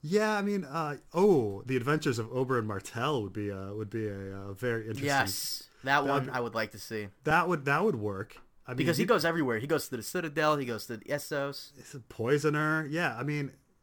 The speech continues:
Speaker 1: yeah, you could do that. That would be a, that would be an incredible little, little story. Get the
Speaker 2: And
Speaker 1: same
Speaker 2: Pedro
Speaker 1: actor.
Speaker 2: Pascal still has it. I mean, I was watching him the other day on Narcos on Netflix.
Speaker 1: Yeah.
Speaker 2: And he's a really good actor. I really love him. So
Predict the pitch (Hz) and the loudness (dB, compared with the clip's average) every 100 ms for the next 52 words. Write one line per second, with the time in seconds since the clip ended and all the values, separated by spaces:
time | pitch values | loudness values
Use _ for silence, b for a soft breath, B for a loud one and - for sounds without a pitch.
0 | _ _ _ _ _ 156 156 127 151 117 | _ _ _ _ _ -4 -2 -2 -4 -4
1 | 104 101 123 101 - 123 127 113 107 104 | -4 -4 -6 -6 -10 -8 -6 -6 -6 -8
2 | 110 151 151 101 - 117 127 104 98 98 | -8 -6 -6 -6 -8 -8 -6 -6 -8 -10
3 | 95 _ _ 107 101 - - 107 98 98 | -14 _ _ -10 -10 -10 -10 -8 -8 -10
4 | 98 _ 156 147 - 151 247 285 - 202 | -14 _ -8 -2 0 4 4 2 0 0
5 | 160 196 185 - 175 135 151 143 107 117 | 0 0 0 2 2 4 4 4 -2 -2
6 | 127 131 151 180 156 123 113 107 120 135 | -2 0 0 0 -2 -2 -2 -2 0 2
7 | 117 110 127 - 107 110 - - - 107 | 0 -2 -4 -4 -6 -8 -10 -10 -12 -8
8 | 117 - 107 - - - 107 104 - 135 | -8 -8 -10 -10 -12 -10 -10 -10 -4 0
9 | 135 139 220 214 214 247 156 143 160 117 | 0 -2 -2 -2 -2 -2 2 4 4 0
10 | 117 160 127 123 120 87 101 - 113 107 | 0 -2 -2 -2 -2 -6 -10 -4 -2 0
11 | 104 | -2